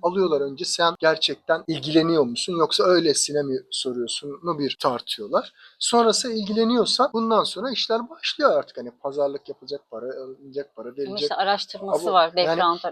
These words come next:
Speaker 1: ve
Speaker 2: çeki var onun.
Speaker 1: <laughs> Amerika'da daha önce başka konularda da bahsetmiştik. İşte banka işlerinde ve bir sürü işte olduğu gibi her işte süreçler çok ağır işliyor.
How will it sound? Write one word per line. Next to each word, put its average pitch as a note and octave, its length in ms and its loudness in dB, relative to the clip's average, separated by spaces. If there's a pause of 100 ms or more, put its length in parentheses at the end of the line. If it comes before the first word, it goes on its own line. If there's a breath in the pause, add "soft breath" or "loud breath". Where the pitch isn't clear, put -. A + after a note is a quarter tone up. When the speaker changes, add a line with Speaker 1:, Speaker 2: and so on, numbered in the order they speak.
Speaker 1:
ve G#3 80 10
Speaker 2:
çeki F#3+ 200 2
var D3 100 -6
onun. D3 140 -10 (180)
Speaker 1:
<laughs> G3 160 -4
Amerika'da E3+ 720 2
daha D#3 180 10
önce D#3 220 -4
başka - 340 4
konularda D3+ 480 -2
da C3+ 100 0
bahsetmiştik. C3 680 -6
İşte D3 160 -6 (120)
banka C3+ 340 0
işlerinde C#3 640 -2 (360 loud breath)
ve C#3+ 200 6 (280)
bir E3 120 -6
sürü C#3+ 300 -2
işte - 240 -6
olduğu D#3+ 260 -4
gibi F3 180 -4 (440 loud breath)
her A#3 200 4
işte A#3+ 440 -4 (260 soft breath)
süreçler G3 640 2
çok F#3 280 -4
ağır C3+ 240 0
işliyor. - 440 -14